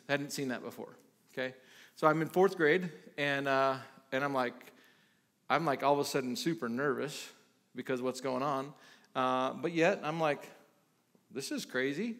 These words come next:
This is cool. This is great. This is terrible. I want out of here. I want more." Okay, so there was this war going on on the inside, and yet this outside of a flesh and a heart that wants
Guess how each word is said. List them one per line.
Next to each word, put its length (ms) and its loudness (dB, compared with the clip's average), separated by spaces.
This 180 -4
is 220 -2
cool. 420 -2
This 160 -6
is 160 -4
great. 420 0
This 160 -6
is 100 -4
terrible. 480 2
I 100 4
want 180 4
out 160 8
of 80 6
here. 400 8
I 80 0
want 260 2
more." 240 -2
Okay, 200 2
so 220 4
there 160 4
was 260 4
this 180 -4
war 280 2
going 200 2
on 200 2
on 100 -2
the 160 -2
inside, 560 0
and 160 -2
yet 160 -2
this 160 0
outside 600 0
of 140 0
a 80 0
flesh 500 0
and 300 -4
a 40 -6
heart 280 2
that 140 -2
wants 460 -4